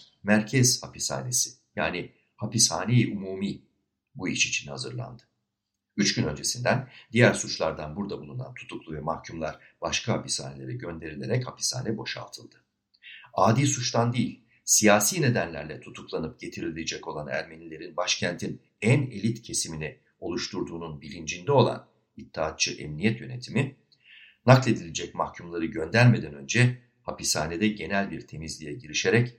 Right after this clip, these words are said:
onlara her tarafı tertemiz yaptırdılar. Ermeni tutuklular geldiğinde yerler hala ıslaktı. Tutuklanacak Ermeni önderlerin gönderilmesi ve gözetim altında tutulmaları için iki merkez seçilmişti. Her iki merkezin de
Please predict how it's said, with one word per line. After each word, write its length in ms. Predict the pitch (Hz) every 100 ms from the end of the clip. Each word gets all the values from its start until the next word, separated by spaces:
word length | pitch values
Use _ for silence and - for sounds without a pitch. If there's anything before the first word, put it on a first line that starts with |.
| -
onlara 340 | 92 98 95 107
her 180 | 123
tarafı 480 | 123 73 - 120 123 _ _ _
tertemiz 500 | 98 - - 82 -
yaptırdılar. 800 | 60 - 62 62 62 - - _ _ _ _ _ _ - _ -
Ermeni 400 | 80 85 101 107
tutuklular 480 | - - 90 80
geldiğinde 760 | 76 85 85 87 90 107 104 - _
yerler 340 | 71 76 82
hala 460 | - 69 76 67 -
ıslaktı. 460 | - - 123 - - _ _ _ _ _ _ _ _ _ - _ _
Tutuklanacak 680 | - 127 - 185 190 202 202
Ermeni 340 | 135 131 160
önderlerin 580 | 156 87 73 71 73 76
gönderilmesi 720 | 76 78 - - - - 120
ve 100 | 107
gözetim 580 | 101 - - 82 120 175
altında 400 | 104 - 67 62
tutulmaları 580 | - - 92 71 - -
için 480 | - - 160 - _
iki 200 | - 220
merkez 420 | 190 117 - - -
seçilmişti. 600 | - - - - - - _ _ - - -
Her 120 | 233
iki 160 | -
merkezin 560 | 123 92 - 85 69 65
de 320 | 104 156 -